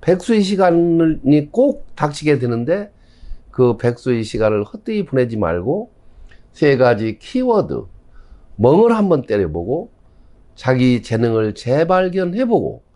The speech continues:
또 그 시간에 좋은 친구를 찾아서 사귀는 그런 시도를 해본다면은 절대 백수의 시간도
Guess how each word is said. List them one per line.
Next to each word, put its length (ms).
또 220
그 160
시간에 420
좋은 500
친구를 680
찾아서 680
사귀는 800
그런 420
시도를 580
해본다면은 800
절대 680
백수의 460
시간도 720